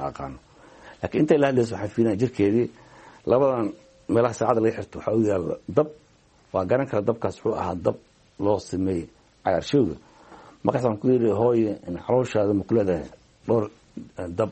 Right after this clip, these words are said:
ah?" Markaas tiri, "Maandhow, calooshaada maxaa ku sameeyey? Urku baalaa tahay." Waxaan ku yidhi, "Maya, waxay tusay fartaada, ku yidhi gacantaada." Marka waa garan kartaa si u farxayso marka aan u fasiro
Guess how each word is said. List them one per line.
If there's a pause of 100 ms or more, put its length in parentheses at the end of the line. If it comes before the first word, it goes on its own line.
ah?" (720)
Markaas
tiri,
"Maandhow,
calooshaada
maxaa
ku
sameeyey?
Urku
baalaa
tahay." (480)
Waxaan
ku
yidhi,
"Maya,
waxay
tusay
fartaada, (220)
ku
yidhi
gacantaada." (600)
Marka
waa
garan
kartaa
si (540)
u
farxayso (600)
marka
aan (120)
u
fasiro